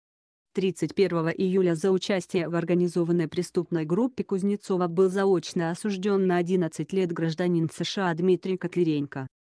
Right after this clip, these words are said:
Ещё трое сообщников подмосковного министра Валерий Носов, Владислав Телепнев и Елена Кузнецова были приговорены к различным срокам лишения свободы. Бывшая супруга Кузнецова Жанна Булах также осуждена заочно.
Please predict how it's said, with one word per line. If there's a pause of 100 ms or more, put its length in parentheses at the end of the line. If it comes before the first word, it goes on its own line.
(180)
Ещё
трое
сообщников
подмосковного
министра
Валерий
Носов, (300)
Владислав
Телепнев
и
Елена
Кузнецова
были
приговорены
к
различным
срокам
лишения
свободы. (400)
Бывшая
супруга
Кузнецова
Жанна
Булах
также
осуждена
заочно.